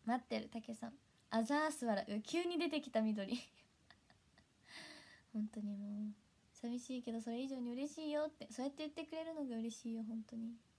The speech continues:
そう、でもやっぱ遠いところだとね、あれだからあれだけど。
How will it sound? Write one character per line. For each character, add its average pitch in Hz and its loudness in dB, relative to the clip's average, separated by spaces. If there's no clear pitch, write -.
そ - -4
う、 240 2
で 233 0
も 233 2
や 233 2
っ 226 -2
ぱ 233 -2
遠 339 0
い 330 -2
と 262 -4
こ 240 -2
ろ 233 -2
だ 226 0
と 226 -4
ね、 226 2
あ 226 2
れ 233 -2
だ 240 -2
か 233 -8
ら 220 -2
あ 220 -2
れ 226 -4
だ 233 -4
け 226 -12
ど。 226 -8